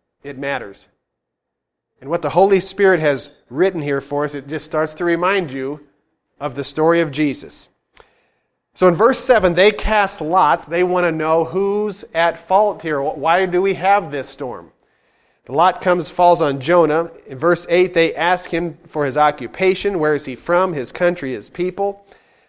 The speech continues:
Verse nine, he said unto them, "I am a Hebrew. I fear the Lord, the God of heaven, which hath made the sea and the dry land." Then were the men exceedingly afraid, and said unto him, "Why hast thou done this?" For the men knew that he fled from the presence of the Lord, because he had told them.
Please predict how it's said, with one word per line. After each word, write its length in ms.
Verse 320
nine, 240
he 100
said 260
unto 160
them, 200
"I 100
am 100
a 60
Hebrew. 480
I 80
fear 340
the 120
Lord, 400
the 140
God 320
of 140
heaven, 340
which 160
hath 240
made 360
the 120
sea 480
and 120
the 60
dry 320
land." 460
Then 300
were 100
the 100
men 260
exceedingly 600
afraid, 400
and 140
said 180
unto 160
him, 380
"Why 240
hast 240
thou 180
done 300
this?" 140
For 120
the 100
men 320
knew 180
that 120
he 80
fled 320
from 100
the 80
presence 380
of 80
the 100
Lord, 300
because 540
he 100
had 180
told 320
them. 260